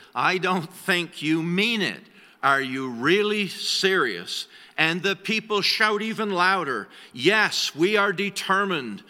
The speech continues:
We are serious. We will serve the Lord." And then we read late in Joshua chapter twenty-four these words,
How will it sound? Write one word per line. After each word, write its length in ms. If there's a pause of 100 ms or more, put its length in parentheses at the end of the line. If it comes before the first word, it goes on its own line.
(220)
We 220
are 160
serious. 800 (440)
We 240
will 240
serve 520
the 100
Lord." 580 (840)
And 160
then 180
we 140
read 340
late 600
in 220
Joshua 720
chapter 460
twenty-four 720
these 320
words, 480